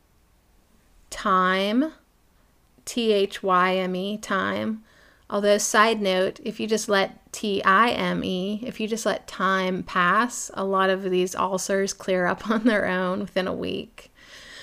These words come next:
But who wants to do that? Let's use herbs. So calendula, thyme,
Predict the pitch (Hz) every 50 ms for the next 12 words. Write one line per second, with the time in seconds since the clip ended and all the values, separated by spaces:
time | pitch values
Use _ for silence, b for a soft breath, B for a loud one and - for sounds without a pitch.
0 | B B B B B B B - - 320 311 285 285 277 330 330 330 311 294 254
1 | - - 226 202 202 196 180 170 180 - 196 208 214 214 - 220 214 196 185 185
2 | 175 170 165 190 - - - B B B B - 240 240 240 - - 247 240 226
3 | 226 240 247 254 277 269 269 269 - - 240 214 214 208 202 208 208 208 208 214
4 | 214